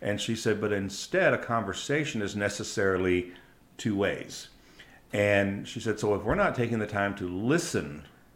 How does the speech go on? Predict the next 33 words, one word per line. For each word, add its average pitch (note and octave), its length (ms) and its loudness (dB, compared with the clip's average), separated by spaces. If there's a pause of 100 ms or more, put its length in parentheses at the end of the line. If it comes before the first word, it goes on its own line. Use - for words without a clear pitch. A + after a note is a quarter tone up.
(120)
for G2+ 140 -4
God, D2 480 -4 (960)
um, G2 460 2
and G2+ 220 0
to, G#2 280 -2
and F#2+ 120 -2
to G2 100 -6
listen B2+ 460 0
to G2+ 100 2
how G#2 240 0
God A2+ 360 0
might G#2+ 280 -2
be F#2+ 100 -2
whispering A#2 680 0
into G#2 320 0
our F2+ 180 2
lives, G2 540 6 (500)
then, G#2+ 540 2
then A2 160 2
we're A#2 180 2
only, A#2+ 560 0
we're G#2 180 -4
only, G#2 600 -2 (340)
you A2 140 -2
know, - 20 -2
we're G2+ 160 0
only, A2 380 -2
we're A2 80 0
not A#2 260 4
even G2+ 240 0
meeting G2+ 260 0
God E2+ 280 0
halfway." D2+ 600 -6